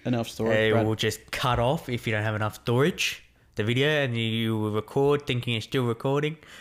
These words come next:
Speaker 2: and it's not. So
Speaker 1: And then
Speaker 2: don't make the same mistake that I did.
Speaker 1: And then if you are doing it with someone,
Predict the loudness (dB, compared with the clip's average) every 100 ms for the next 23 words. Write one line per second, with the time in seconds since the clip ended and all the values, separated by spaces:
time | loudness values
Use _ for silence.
0 | -6 -4 -4 -6 -10 -12 _ _ _ _
1 | _ _ -20 -8 -2 2 2 4 4 4
2 | 2 -2 -6 -4 0 0 -2 -2 -2 -2
3 | -2 -2 -2 0 -2 -2 -6 -8 _ 0
4 | 2 2 2 0 2 2 2 2 2 0
5 | -2 -4 -2 0 0 -4